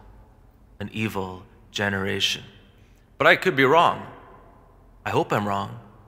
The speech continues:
I mean, I'm not the Son of God. We know that Jesus wasn't wrong. Jesus knew what he was talking about.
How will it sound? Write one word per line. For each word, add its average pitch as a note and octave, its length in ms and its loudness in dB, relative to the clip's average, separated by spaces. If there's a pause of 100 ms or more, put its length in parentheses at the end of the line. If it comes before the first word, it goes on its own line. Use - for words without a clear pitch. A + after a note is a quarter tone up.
(400)
I - 40 -10
mean, G#2+ 80 2
I'm A2+ 120 4
not C3+ 200 4
the A2+ 80 -2
Son B2 260 4
of G#2 140 2
God. B2+ 260 8
We A#2+ 120 0
know B2+ 180 4
that G#2 260 2
Jesus C3+ 680 -2
wasn't G#2 540 0 (180)
wrong. G2+ 440 -4 (1200)
Jesus C3+ 460 -2
knew A2 360 -4 (460)
what A2 140 0
he A2+ 120 -4
was G#2+ 180 -4
talking A#2 460 -4
about. - 260 -18